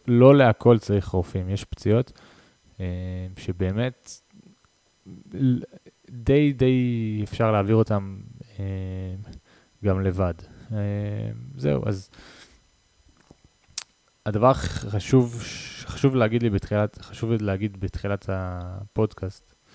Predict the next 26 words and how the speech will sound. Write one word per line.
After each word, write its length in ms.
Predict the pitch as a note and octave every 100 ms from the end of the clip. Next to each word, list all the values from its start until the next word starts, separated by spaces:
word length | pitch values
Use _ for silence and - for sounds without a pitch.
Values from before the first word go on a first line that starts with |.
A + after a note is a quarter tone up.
| - - _
שפציעות 1400 | - - G2 G2+ - _ _ _ _ _ _ - - D3
קורות, 480 | - D3 D#3+ G#2+ F#2
ו-, 220 | F#2+ G2 G2
והם 260 | G2 G2+
יקרו 220 | G2+ - C3
לכולם, 680 | A#2+ A#2+ C3 B2+ G#2 F2+
וזה 220 | F#2 F#2 F#2+
חלק 280 | A#2 A#2
מהמשחק, 640 | A2+ G#2 - - A#2+ G#2 - -
וזה 280 | G#2 F#2+ F#2+
בסדר. 500 | - A#2+ B2 G2+ F2+ F#2 _ _ _
זה 160 | G2 G2
לא 80 | G#2+
אומר 320 | A2 A2+ A2
שאנחנו 460 | - A2 A2 G#2 -
צריכים 200 | - A2
להתרחק 500 | G#2+ G#2+ G#2 A#2+ A2
מהספורט 460 | G#2+ - G#2+ G2+
הזה, 260 | G#2 F#2+ G#2+
או 60 |
מספורט 360 | G2+ - A2 G#2
בכללי. 540 | G#2 - G#2 F#2 F#2 G#2+ - - - -
זה 80 | A#2
פשוט 240 | D3+ D#3
אומר 260 | D#3+ E3 D#3
ש-, 140 | -